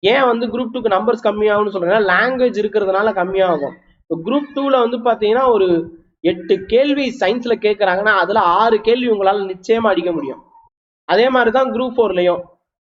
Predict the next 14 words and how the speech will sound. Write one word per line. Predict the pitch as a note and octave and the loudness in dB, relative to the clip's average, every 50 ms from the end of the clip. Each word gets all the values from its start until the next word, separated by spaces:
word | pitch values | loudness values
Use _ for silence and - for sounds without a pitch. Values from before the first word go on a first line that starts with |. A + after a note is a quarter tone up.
| _ _ _ | _ _ _
ஒரு | E3+ F3 F3+ | -2 0 2
எட்டு | F#3 F#3+ F#3+ F#3+ - A3 A3 | 2 0 0 -2 -6 -4 0
கேள்வி, | - A3 B3 C#4 C4+ C4 A3+ | 2 2 2 2 0 0 0
ஏழு | G#3+ A3 A3 A3 G3+ | 2 2 2 0 0
கேள்வி | G#3+ G#3+ A#3 C4+ C#4 C4+ C4+ B3 F#3 F3+ F3+ - F3+ | 2 0 0 0 0 -2 -4 -6 -8 -12 -16 -12 -8
குரூப் | A#3+ B3+ A#3+ B3 | -6 -6 -2 0
ஃபோர்ல | A#3+ A3 G#3 G3 F3+ | 0 0 0 -2 -2
கேக்குறாங்கன்னா | F#3 G#3 A3 A3 A3+ A3 G#3 G3 F3 F3 G3+ A3+ | 0 -2 0 0 0 -2 -2 -2 -2 -2 -2 -2
உங்களால | A3 G#3 F#3+ F#3+ G3 G#3+ A3 G#3 | 0 0 2 2 2 0 0 -4
நிச்சயமாக | G3+ F#3+ - - - - B3 A#3+ A#3 A3+ A3 A3 A3+ A#3+ | -6 -10 -14 -10 -2 0 0 0 2 2 0 2 2 2
ஐந்து | A3+ G3+ G3+ G#3+ A#3 A#3+ B3 B3+ C4 | 0 0 0 -2 -4 -4 0 0 2
அல்லது | A#3+ G#3 G3 G3 G3+ G3+ | 2 2 2 0 0 0
ஐந்துக்கு | F#3 F3+ G3+ A3+ A3 A3+ - - G3+ | 0 -2 -2 -2 -4 -6 -4 -6 -4
மேல | F3+ F#3 F#3+ G3+ G#3+ G#3 - - - | -2 -2 0 0 0 0 -2 -4 -10